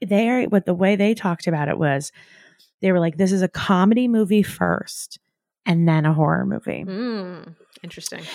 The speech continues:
Speaker 1: There aren't a ton of twists. Um, you kind of see where it's going immediately.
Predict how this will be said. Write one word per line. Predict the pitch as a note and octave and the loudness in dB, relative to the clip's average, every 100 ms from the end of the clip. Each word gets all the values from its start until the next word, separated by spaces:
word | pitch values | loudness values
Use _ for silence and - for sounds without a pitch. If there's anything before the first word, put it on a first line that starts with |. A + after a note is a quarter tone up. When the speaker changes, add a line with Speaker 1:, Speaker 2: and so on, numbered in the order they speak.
| - | -2
Speaker 1:
There | A3 A#3 A#3 | 0 0 2
aren't | A#3 D4+ G4 - | 0 0 -4 -8
a | B3 | -8
ton | - - A3 G#3+ | -4 2 2 4
of | F#3+ E3 | 0 -4
twists. | - - F3+ - - - - - _ _ - - - - - | -10 0 0 0 -4 -10 -12 -18 _ _ -20 -20 -20 -12 -2
Um, | F3+ E3 E3 E3+ - | 2 2 2 -2 2
you | G#3+ | 2
kind | A3 - A#3+ C#4+ | 2 0 0 2
of | D4+ | 0
see | - A3+ G#3+ | -2 0 2
where | G3+ | 2
it's | F#3 - | 0 -2
going | F#3 F3+ E3+ D#3+ - | 2 4 4 2 2
immediately. | E3+ E3 D#3 G3+ A3+ - D4 E4 | 2 4 6 6 4 2 0 -2